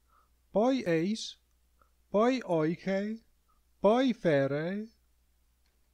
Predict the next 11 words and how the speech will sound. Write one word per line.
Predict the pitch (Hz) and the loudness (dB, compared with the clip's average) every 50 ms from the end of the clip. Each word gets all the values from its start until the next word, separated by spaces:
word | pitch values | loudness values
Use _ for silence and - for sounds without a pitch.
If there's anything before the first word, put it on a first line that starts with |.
| _ _ - | _ _ -2
Ἐγμὴ | 190 196 202 185 165 151 151 175 202 214 - _ | 2 4 4 4 2 0 -2 -4 -6 -6 -8 _
ἔρχομαι | - 185 190 214 233 226 - - 220 202 214 214 208 - - | 0 0 2 2 0 -2 -4 -4 -4 -2 -2 -4 -4 -6 -6
ὤκαντε. | - 180 170 170 156 143 - 151 143 131 139 135 - - - _ _ _ _ _ _ _ _ _ _ _ _ _ _ - | -2 0 2 2 0 -2 -4 -6 -6 -6 -8 -10 -12 -14 -16 _ _ _ _ _ _ _ _ _ _ _ _ _ _ 0
Πόη | 160 175 190 185 | 0 2 2 2
τρέχεις; | - - 180 202 226 220 - - 147 139 131 117 - - - - _ _ _ _ _ _ _ _ _ _ _ _ _ _ _ _ _ - | 0 0 0 0 0 0 0 -2 -2 -2 -2 -4 -10 -14 -18 -18 _ _ _ _ _ _ _ _ _ _ _ _ _ _ _ _ _ -6
πρός | 151 156 165 151 - - | -2 -2 0 -2 -2 -4
σε | - - 214 233 240 233 - _ | -2 0 2 2 0 0 -6 _
ἐερχόμεν. | - 156 165 170 170 170 170 156 - - - - 214 208 185 151 143 139 135 135 135 135 135 135 131 123 - _ _ _ _ _ _ _ _ _ _ _ _ - | -6 -2 0 0 2 2 0 0 -4 -2 2 6 6 6 6 4 0 -6 -8 -8 -10 -12 -14 -16 -18 -20 -20 _ _ _ _ _ _ _ _ _ _ _ _ -2
Πόη | 233 247 269 285 269 277 277 - | 0 2 2 2 0 -2 -4 -2
ἔνθεν | 233 214 226 247 226 - - 202 190 214 | 0 0 0 0 -2 -2 -4 -4 -4 -4
ἔεις; | 226 190 170 165 156 147 135 131 123 - - - | -2 -2 0 0 0 0 -2 -4 -8 -12 -14 -18